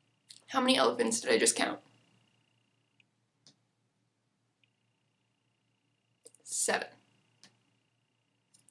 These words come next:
Why? Okay, let me know in the comments if you have any ideas, and if not,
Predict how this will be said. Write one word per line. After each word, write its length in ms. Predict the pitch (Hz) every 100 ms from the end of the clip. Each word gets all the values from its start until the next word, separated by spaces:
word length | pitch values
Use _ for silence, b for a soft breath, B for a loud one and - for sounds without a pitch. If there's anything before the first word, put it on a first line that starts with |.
| _ _ _ _ _ -
Why? 380 | 226 220 - - - - _ _ _ _ _ _ _ _ _ _ _ _ _ _ _ _ _ _ _ _ _ - - - _ _ _ -
Okay, 260 | 247 240 - -
let 100 | 233
me 80 | 214
know 140 | 214
in 40 | 220
the 60 |
comments 420 | 247 262 233 240 -
if 240 | 226 220
you 440 | - 202 214 220 233 b b b b b _ _ _
have 200 | - 262
any 200 | 240 220
ideas, 540 | 220 208 220 226 - - -
and 300 | 220 233 226
if 260 | 233 -
not, 460 | 240 277 320 - -